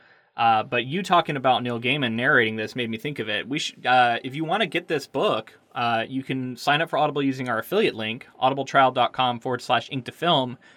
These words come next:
and you get this book for free and hear, hear Neil Gaiman read this to you, um, or The Ocean at the End of the Lane, or many of his other novels are on there.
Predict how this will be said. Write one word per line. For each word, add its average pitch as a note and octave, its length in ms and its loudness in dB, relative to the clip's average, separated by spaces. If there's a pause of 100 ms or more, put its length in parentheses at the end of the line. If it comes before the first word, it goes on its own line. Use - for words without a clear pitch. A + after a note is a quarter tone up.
and C#3+ 100 -8
you E3 40 -4
get G#3+ 140 -4
this F#3+ 140 -6
book G#3+ 180 0
for B2+ 80 -6
free A#2+ 540 0
and A#2+ 120 -8
hear, F3+ 320 0
hear F3+ 260 0
Neil D#3 260 -2
Gaiman C#3 360 -2
read C3+ 260 0
this A#2+ 220 0
to - 140 -10
you, A#2+ 320 -4 (460)
um, A2 300 0
or D3 280 6
The C#3 160 0
Ocean C3+ 180 0
at B2 80 -6
the C3+ 80 -6
End B2+ 120 -4
of A#2+ 60 -6
the A2+ 60 -8
Lane, G3 440 -2
or A#2 200 -2
many C#3 300 -2
of C3+ 80 2
his C3 160 -2
other C#3 200 0
novels C#3 360 -2
are C#3 100 -2
on C3+ 140 -4
there. C3 360 -4